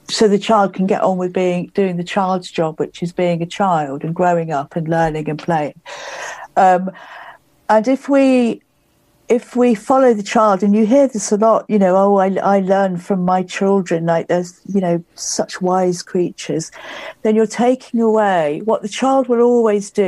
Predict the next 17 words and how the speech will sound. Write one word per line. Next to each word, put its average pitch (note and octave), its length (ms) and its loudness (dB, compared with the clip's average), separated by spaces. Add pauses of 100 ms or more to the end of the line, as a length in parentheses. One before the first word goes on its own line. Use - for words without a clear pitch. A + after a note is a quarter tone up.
(100)
is F3 160 -6
try F3 240 -2
to E3+ 140 -12
find F3 320 -4
the E3 60 -6
boundary. E3 440 -6
So - 120 -10
the E3+ 120 -6
child G#3+ 340 -2
will F#3 180 -8
push - 380 -2
and A3 160 -4
push - 260 -6
and F#3+ 140 -4
push F#3 280 -6
and F3+ 100 -6
push. E3 440 -4